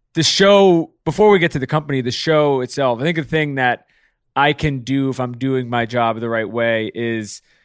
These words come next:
keep the ball moving. And, and because J J's so prepared for everything that he does, sometimes to his own detriment, <laughs> he gets so over prepped for everything. There would be times where we would have guests on and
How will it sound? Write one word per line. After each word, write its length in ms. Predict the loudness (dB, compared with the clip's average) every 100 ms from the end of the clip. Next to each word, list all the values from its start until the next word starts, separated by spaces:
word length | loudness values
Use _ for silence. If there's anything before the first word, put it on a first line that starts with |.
| _ _ -4
keep 220 | -4 -2
the 80 | 0
ball 220 | 4 4
moving. 640 | 2 -4 -2 -6 -6 -10 -14 _ _ _ -4
And, 500 | -2 0 -2 -4 -10 -20 _ _ -4
and 280 | -4 -6
because 380 | -10 -2 2 2
J 200 | 2 0
J's 220 | 2 -2
so 220 | 0 0 0
prepared 760 | -4 -6 -4 0 0 0 -4
for 140 | -4
everything 360 | -2 -2 -6 -6
that 100 | -6
he 80 | -4
does, 500 | -2 -2 -2 -6 -8
sometimes 640 | -8 -6 -4 -4 -8 -16
to 140 | -10 -8
his 160 | -6
own 160 | -6 -4
detriment, 480 | -4 -6 -6 -6 -4 -6 -6 -10
<laughs> 300 | -20 _ -8
he 120 | -2
gets 220 | -2 -4
so 540 | 0 2 4 2 0 -6 _ -2
over 320 | 0 0 -2
prepped 360 | 0 0 0 -2
for 120 | -2
everything. 480 | 0 -2 -2 -4 -8 _ _ 0
There 160 | 4
would 100 | 6
be 100 | 4
times 440 | 0 2 2 0 -4
where 80 | -2
we 100 | -2
would 140 | 0
have 200 | -2 -2
guests 320 | -2 -2 -2
on 360 | -2 0 -2 -4
and 440 | -4 -4 -4 -6